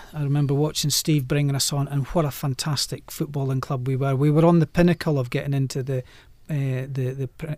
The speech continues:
the S P L, uh, on a number of occasions, and were just kind of pipped. Uh, and then John took us there, uh, on that season, and then subsequently left to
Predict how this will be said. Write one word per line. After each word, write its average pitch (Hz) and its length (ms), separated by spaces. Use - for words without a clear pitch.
the 147 140
S 131 180
P 147 220
L, 135 240
uh, 139 100
on 147 140
a 143 60
number 147 280
of 131 100
occasions, 131 560
and 135 140
were 135 100
just - 300
kind 143 160
of 120 120
pipped. - 360
Uh, 165 40
and 165 140
then 156 140
John 151 260
took - 260
us - 180
there, 139 300
uh, 139 260
on 139 100
that 135 180
season, 143 500
and 156 140
then 143 240
subsequently 151 640
left 143 360
to 135 320